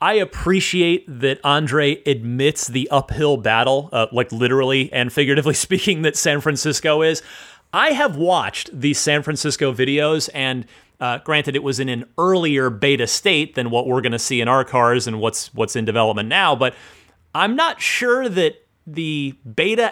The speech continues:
as it was is any less stressful than driving manually in my particular driver's nightmare of a city. I mean, I'm not surprised at all that Palo Alto, with, with, hey, no disrespect to that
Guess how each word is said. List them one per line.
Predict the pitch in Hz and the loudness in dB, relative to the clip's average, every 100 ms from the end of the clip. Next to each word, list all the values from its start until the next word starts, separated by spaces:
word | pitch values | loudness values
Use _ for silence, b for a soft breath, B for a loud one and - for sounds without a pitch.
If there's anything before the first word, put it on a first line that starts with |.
| 180 | 2
as | 185 135 | 0 2
it | 180 147 | -2 -2
was | 127 143 185 233 254 - b b b _ | 0 2 4 2 0 -6 b b b _
is | 185 170 - | -2 0 0
any | 180 247 226 | 0 0 0
less | 175 196 - | 0 0 -2
stressful | - 170 190 - - 175 170 135 | -4 0 0 -2 -2 0 0 -2
than | 156 143 | -4 -2
driving | 123 151 156 147 139 120 127 | 0 2 2 -2 -2 -4 0
manually | 139 190 196 147 101 80 - _ _ _ _ - | 2 2 4 2 0 -6 -14 _ _ _ _ -2
in | 147 143 | 0 2
my | 143 143 131 | 2 4 2
particular | 127 139 156 143 127 123 110 104 110 | 0 -2 0 0 2 4 2 0 -4
driver's | 131 123 117 107 104 - | 0 2 2 2 0 0
nightmare | 120 107 110 98 92 95 - | 0 0 -2 -2 -2 -4 -6
of | 110 | -4
a | 104 | -2
city. | - 117 113 135 | 0 -2 -2 0
I | |
mean, | 143 139 B B B - | 0 0 B B B -6
I'm | 208 | -2
not | 285 277 | -2 -2
surprised | 247 240 247 247 220 | -2 -2 0 0 0
at | 202 202 | -2 0
all | 262 240 220 | 0 2 2
that | 190 190 | 0 -4
Palo | - 208 196 | -2 0 2
Alto, | 196 226 170 147 170 | 2 0 0 0 0
with, | 160 - _ | -2 -6 _
with, | 143 | -2
hey, | 160 139 113 | -2 -2 -4
no | 135 185 214 | -2 0 0
disrespect | 185 - 170 - 170 - | -2 -2 -4 -2 -4 -2
to | 151 | -4
that | 131 147 147 | 0 0 -2